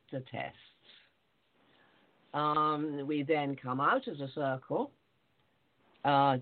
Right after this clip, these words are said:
go to a location away from the circle, and repeat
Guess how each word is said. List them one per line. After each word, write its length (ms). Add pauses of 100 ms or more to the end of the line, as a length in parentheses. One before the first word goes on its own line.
go 160 (120)
to 120
a 60
location 800 (100)
away 500
from 160
the 180
circle, 520 (480)
and 340
repeat 440